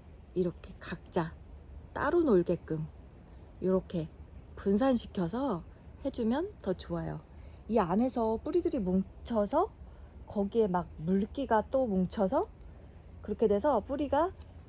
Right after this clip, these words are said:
각자 갈 길 가야 되는데 서로 뭉쳐서 자기 길을 못 찾는 경우가 있어요. 그럴 때 이제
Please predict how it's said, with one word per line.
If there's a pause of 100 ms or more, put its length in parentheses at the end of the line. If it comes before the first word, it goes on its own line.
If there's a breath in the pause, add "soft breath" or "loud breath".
(160)
각자
갈
길
가야
되는데 (200)
서로
뭉쳐서 (500 loud breath)
자기
길을
못
찾는
경우가
있어요.
그럴
때
이제